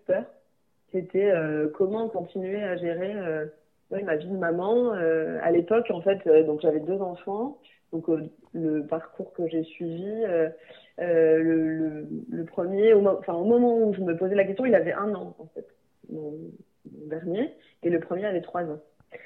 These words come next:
Donc, je me suis dit, ils sont quand même petits, ils ont encore besoin de moi. Euh, est-ce que c'est possible ? Et donc, le témoignage de ces deux femmes m'a permis de me dire que oui, ça l'était. Donc, euh, avec l'aide, donc, de mon, mon mentor, on va dire, euh, lui m'a, m'a, a continué à me donner confiance dans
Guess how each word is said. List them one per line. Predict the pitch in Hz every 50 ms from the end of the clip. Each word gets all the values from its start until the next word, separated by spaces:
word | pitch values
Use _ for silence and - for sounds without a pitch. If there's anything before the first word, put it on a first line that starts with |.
| - - _ -
Donc, | 170 180
je | 180
me | 202 185 185
suis | - - 185
dit, | 214 262
ils | 254
sont | - 180
quand | 160 180 160
même | 151 170 170
petits, | 196 190 190 - - 247 247 262 277 269 247
ils | 220 190
ont | 170 160
encore | 160 165 185 175
besoin | 160 165 165 160 165 156
de | 165 170
moi. | 175 196 214 226 247 247 233 208
Euh, | 170 160 170 - _ _ _ _ _ _ _ _ _ -
est-ce | 165 180 185 -
que | - 226 -
c'est | 247
possible ? | - 202 202 202 - - 226 247 226 175
Et | - 180 196 185
donc, | - 190 185 180
le | - 190 180 170
témoignage | 208 196 202 202 220 240 220
de | 196 185 180
ces | - 170
deux | 165 190 196
femmes | 190 - 220 233 247
m'a | 220 180 165
permis | 175 170 170 170 175
de | 180 175
me | 170 160
dire | 156 190 214 -
que | - 170
oui, | 165 202 240 359 370 -
ça | - -
l'était. | - 240 - - - 339 - - - _ _ - - - - - - _ -
Donc, | - 180 175 170 - -
euh, | 175 170 170 165 170 -
avec | - 175 170 185 180 180 -
l'aide, | 208 208 208 185 170
donc, | 180 170 175 170 170
de | 160 170
mon, | 165 165 160 156 156 151 151 151 151 156 160 -
mon | - 160 165
mentor, | 160 165 170 165 - 220 247 302 294 233
on | 185
va | 175 170
dire, | 175 196 233 302 339 - - - - - - - - - - - - -
euh, | 190
lui | 190 185 220 247
m'a, | 240 202 175 175 165 165
m'a, | 165 165 165 165 160 156 151 151 - -
a | - - 175
continué | - 185 180 - 208 208
à | 196 180
me | 185 175
donner | 185 202 208 214
confiance | 214 208 202 196 - - 196 196 185 -
dans | 160 156 156 156